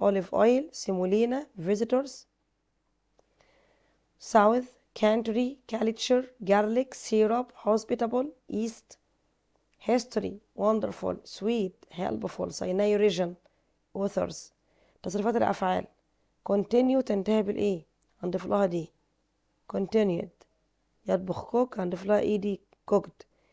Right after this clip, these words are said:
يحتفل، celebrate، celebrated. جا-، يغطى بالثلج، snow، snowed. continue، continued. cook، cooked.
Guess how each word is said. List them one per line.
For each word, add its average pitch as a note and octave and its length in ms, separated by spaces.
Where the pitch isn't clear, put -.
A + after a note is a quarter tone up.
يحتفل، G#3 400
celebrate، G3+ 720
celebrated. F3 760
جا-، F3+ 280
يغطى F#3 500
بالثلج، A3 440
snow، G#3 460
snowed. F3+ 580
continue، B3 600
continued. F3+ 500
cook، C#4+ 160
cooked. F#3+ 340